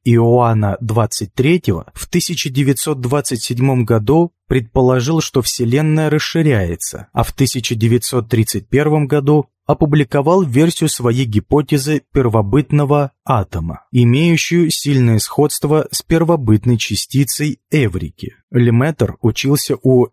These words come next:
Эддингтона в Кембридже, и хотя большинство его работ было уничтожено пожаром во время Второй мировой войны, он стал серьезным исследователем литературы и опубликовал работу о Мольере. Будучи членом бельгийских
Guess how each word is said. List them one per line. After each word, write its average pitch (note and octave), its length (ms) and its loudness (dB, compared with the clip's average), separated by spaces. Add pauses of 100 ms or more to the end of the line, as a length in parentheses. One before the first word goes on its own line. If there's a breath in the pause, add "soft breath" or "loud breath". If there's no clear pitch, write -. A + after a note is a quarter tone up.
Эддингтона G2 800 -2
в - 100 -20
Кембридже, F2 800 -4
и B2 100 2
хотя C3 380 0
большинство B2+ 580 0
его A#2+ 220 4
работ A#2+ 320 2
было A#2+ 300 2
уничтожено A2+ 760 2
пожаром A2 640 0
во A2 200 2
время G#2+ 280 2
Второй A2 360 0
мировой G#2 340 2
войны, G2 480 0
он F3+ 260 2
стал E3 300 -2
серьезным D3 680 0
исследователем B2 920 2
литературы B2 840 2
и D#3 120 2
опубликовал C3+ 800 0
работу B2+ 640 2
о A#2+ 80 0
Мольере. A#2 680 -2 (120)
Будучи A#2+ 520 2
членом B2+ 500 0
бельгийских A#2 760 0